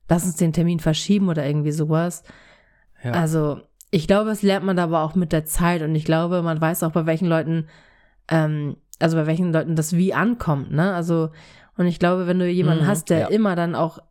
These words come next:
Speaker 1: angepisst ist von dir, wenn du mal irgendwie doch nicht kannst, weil auch, keine Ahnung, das Kind krank ist oder was weiß ich, ne? Ich glaube, da merkt man auch ganz gut am Charakter der Menschen, wie die damit umgehen, was das für Menschen sind.
Speaker 2: Und ich finde sogar, je besser die Freundschaft ist,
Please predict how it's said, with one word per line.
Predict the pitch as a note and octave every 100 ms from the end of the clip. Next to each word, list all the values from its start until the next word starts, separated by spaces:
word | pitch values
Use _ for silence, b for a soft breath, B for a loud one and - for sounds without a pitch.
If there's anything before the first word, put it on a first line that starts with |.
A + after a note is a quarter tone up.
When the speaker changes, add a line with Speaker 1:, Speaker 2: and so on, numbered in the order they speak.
| -
Speaker 1:
angepisst | F#3+ C#4+ - - E3+ -
ist | D3+ D#3
von | D3+ D3
dir, | D3
wenn | D3 D#3
du | D3+
mal | D3 D3
irgendwie | D3 D3+ D#3
doch | F#3+ -
nicht | A#3 G#3
kannst, | G3+ F3+ -
weil | E3
auch, | E3 - B B B
keine | - F#3+
Ahnung, | F#3+
das | F3+
Kind | - G#3+
krank | - F3+ D#3+
ist | D#3
oder | E3 D#3
was | D#3+
weiß | D#3+ D3
ich, | D#3 D#3+
ne? | D#3+ B B B B
Ich | -
glaube, | G3 G3+
da | G3+
merkt | G3 G3+ -
man | F#3
auch | F3+ -
ganz | F#3 F3+ - - E3
gut | G#3 F3+
am | E3+
Charakter | F3 F3 F3+ E3+
der | E3
Menschen, | D#3+ E3 - E3+ D#3+ D#3+
wie | D#3
die | E3
damit | D#3+ D#3
umgehen, | - D#3 D3 C#3+
was | C#3
das | E3 -
für | B2+
Menschen | A#2+ C3 B2+ C3+ C3
sind. | C3 C#3+ - _ _ _ _ _ _ _ _ B B -
Speaker 2:
Und | D#3+
ich | D3 -
finde | - B3 C4
sogar, | G#3 F#3 F3 E3+ F#3 - _ _ _ _ _ _ -
je | D3 D3+
besser | - F#3+ A3 F3+
die | D#3+
Freundschaft | - E3 G#3 - G#2 -
ist, | D#3 C4+ - -